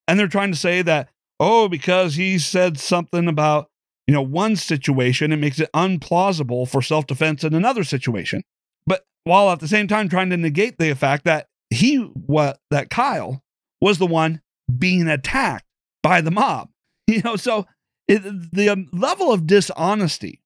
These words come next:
by the media is really over the top. And the fact that the evidence keeps debunking their narrative,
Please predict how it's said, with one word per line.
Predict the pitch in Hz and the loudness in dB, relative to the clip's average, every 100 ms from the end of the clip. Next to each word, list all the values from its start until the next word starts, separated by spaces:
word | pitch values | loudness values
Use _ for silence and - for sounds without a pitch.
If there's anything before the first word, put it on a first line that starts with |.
| _ - | _ 2
by | 139 180 | 4 4
the | 170 156 | 2 0
media | 160 156 127 107 - _ _ _ - | 0 0 0 -2 -10 _ _ _ -2
is | 156 139 | 0 0
really | 151 262 262 190 - _ 165 | 0 2 2 0 -2 _ 0
over | 202 180 | 2 0
the | 139 | -4
top. | - 127 113 | -2 -2 -2
And | 120 | -2
the | 135 | 0
fact | 202 247 - | 0 -2 -2
that | 208 - _ _ _ - | -4 -6 _ _ _ 0
the | 165 - | 0 0
evidence | 226 190 147 - | 0 -2 -4 -8
keeps | - 214 - - | -8 -8 -6 -2
debunking | 196 156 175 190 185 185 | 0 2 0 0 2 2
their | 170 160 | 2 0
narrative, | 135 147 175 220 | 0 0 0 0